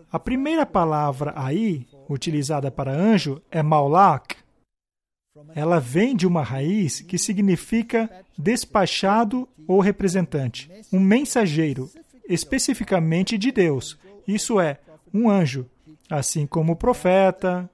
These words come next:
sacerdote, professor, rei e mensageiro. Nós lemos no início uma citação do Espírito de Profecia,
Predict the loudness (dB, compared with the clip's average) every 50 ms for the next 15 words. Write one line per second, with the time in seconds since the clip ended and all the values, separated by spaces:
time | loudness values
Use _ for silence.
0 | _ _ -8 -8 -8 -4 -2 -2 -2 0 2 2 2 2 2 0 -4 -6 -10 -8
1 | -6 -8 -6 -2 -2 -2 -2 -2 -2 0 2 2 2 2 0 -2 -6 _ _ _
2 | _ _ -10 -4 0 2 4 4 4 2 0 -2 -8 _ -4 -2 0 0 0 0
3 | 0 0 0 0 -2 -2 -2 -6 -8 -12 _ _ _ _ _ _ _ -20 -20 -20
4 | -20 -20 -20 -10 -4 -4 -2 -2 -2 0 2 2 4 4 2 2 2 0 0 0
5 | 2 4 4 4 2 0 -2 -6 -8 -8 -10 _ _ _ _ _ _ _ _ _
6 | _ _ _ _ -20 -18 -4 -2 0 2 2 2 2 0 -2 0 0 0 0 0
7 | 0 2 2 2 2 2 0 0 -2 -2 -2 -2 0 0 0 0 0 0 0 -2
8 | -2 0 -2 -4 -4 -4 -4 -2 0 0 0 0 -2